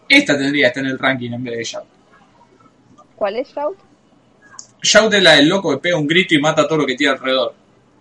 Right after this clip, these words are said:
Speaker 2: <laughs> Muy bueno.
Speaker 1: Eh, que está Tim Curry al principio de la película y no aparece más. Eh,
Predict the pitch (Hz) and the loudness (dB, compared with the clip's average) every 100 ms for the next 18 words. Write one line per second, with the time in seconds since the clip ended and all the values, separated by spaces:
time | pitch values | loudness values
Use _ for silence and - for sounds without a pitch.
0 | _ _ - 269 - - _ _ - 370 | _ _ -18 -16 -18 -20 _ _ -4 -4
1 | - 320 - - _ _ _ _ _ - | -4 -10 -12 -20 _ _ _ _ _ -12
2 | 202 180 170 190 190 - 147 135 131 123 | -8 -4 -4 -4 -10 -8 0 4 6 4
3 | 120 123 - - - - _ - 143 180 | 2 -6 -18 -20 -20 -20 _ -8 -2 0
4 | 160 190 147 175 175 147 135 135 160 147 | 2 2 0 0 2 2 0 -4 -2 -2
5 | 143 165 156 139 143 139 143 143 143 143 | 0 -2 -2 -2 -4 -4 -4 -4 -4 -6
6 | - _ _ _ - 143 143 135 131 127 | -8 _ _ _ -4 2 4 4 0 -2